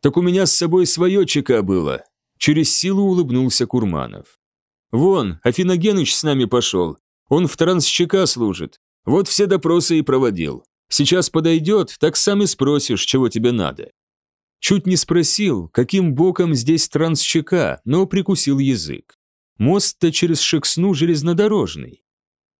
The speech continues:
Мы снова прикрыли лица девушек, отошли в сторону, чтобы не мешать движению отряда. Они свое дело сделали, село усмирили. А что будет потом,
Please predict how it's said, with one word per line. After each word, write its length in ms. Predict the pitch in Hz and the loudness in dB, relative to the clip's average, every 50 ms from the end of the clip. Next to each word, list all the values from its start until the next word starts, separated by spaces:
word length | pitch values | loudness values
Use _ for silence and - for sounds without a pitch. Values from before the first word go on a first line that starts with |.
| _ _ | _ _
Мы 180 | - 127 190 202 | 0 0 2 2
снова 440 | - - 170 180 196 202 185 190 165 | 0 0 0 0 0 2 2 0 0
прикрыли 480 | - 156 165 151 - 151 160 160 147 | 0 -2 -4 -2 0 0 2 2 2
лица 340 | 139 139 139 131 - - 107 | 2 2 0 0 0 0 -2
девушек, 720 | 90 110 143 165 185 185 160 - - 147 117 - - - - | 0 0 0 0 0 0 -2 -2 -2 -2 -4 -4 -8 -8 -2
отошли 420 | 120 123 - 170 - - 185 202 214 | -2 0 0 0 -2 0 -2 -2 -2
в 80 | - | -2
сторону, 600 | - - - 107 101 98 92 92 90 85 78 76 - _ | -4 -2 0 0 2 2 2 0 0 -2 -4 -6 -8 _
чтобы 320 | - - - 151 143 151 147 | -10 -4 -2 0 0 2 0
не 100 | 147 147 | 0 0
мешать 460 | 147 139 - - 170 175 165 - - | 0 0 0 0 0 0 0 -2 -4
движению 640 | 135 131 143 160 135 110 120 117 113 110 110 110 107 | -4 0 0 0 0 0 0 0 0 0 0 0 0
отряда. 640 | 107 104 - - 78 69 55 - - - - - _ _ _ _ _ _ _ _ _ _ _ _ _ _ - | 0 -2 -4 -6 -6 -6 -6 -8 -12 -18 -20 -20 _ _ _ _ _ _ _ _ _ _ _ _ _ _ -2
Они 260 | - 117 147 185 196 | 0 2 2 2 2
свое 320 | - - 175 170 185 180 | 0 2 2 2 2 2
дело 280 | 165 156 180 170 175 175 | 2 2 0 0 2 0
сделали, 680 | 151 135 139 196 202 165 117 87 80 71 67 - - _ - | 0 0 0 0 0 0 0 0 -2 -2 -4 -6 -8 _ -6
село 440 | - - - 147 147 151 180 196 196 | -4 0 0 2 2 2 2 2 2
усмирили. 760 | 180 - - - 165 151 123 95 82 69 60 60 - - _ _ _ _ _ _ _ _ _ | 0 0 0 0 0 0 0 0 -2 -6 -6 -10 -14 -20 _ _ _ _ _ _ _ _ _
А 140 | - 117 123 | -2 0 0
что 240 | - - - 180 170 | 0 2 0 0 0
будет 320 | 170 185 175 180 - - | 2 0 0 -2 -2 -2
потом, 600 | - 143 139 139 - 202 214 220 208 170 110 85 | -2 -2 -2 0 0 0 2 2 0 -2 -4 -6